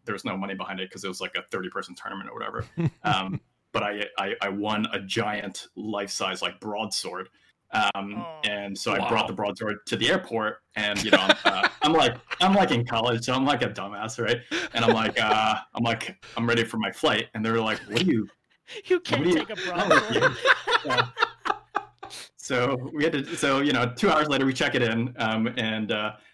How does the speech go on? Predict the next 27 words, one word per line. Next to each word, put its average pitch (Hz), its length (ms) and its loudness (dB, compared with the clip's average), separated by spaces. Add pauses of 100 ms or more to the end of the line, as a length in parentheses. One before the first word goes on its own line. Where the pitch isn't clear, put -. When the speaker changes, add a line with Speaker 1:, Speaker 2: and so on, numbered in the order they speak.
(140)
Speaker 1:
my, 120 280 2
one 135 100 4
of 131 80 6
my, 117 140 6
one 120 180 0
of 113 60 2
my 110 80 2
fondest 120 500 2
memories 107 500 -4
was, 101 280 -6
um, 101 420 -4
going 104 240 -4
to 107 80 -6
the 101 100 -6
Game 101 280 -8
Zone 98 200 -6
in 95 80 -8
Pasadena, 101 520 -4
which 92 180 -8
was - 100 -20
the - 60 -20
store 95 240 -6
I 90 60 -6
played 101 240 -4
at, 92 200 -4
Speaker 2:
Mm-hmm. 101 260 -6 (100)
Speaker 1:
um, 95 440 0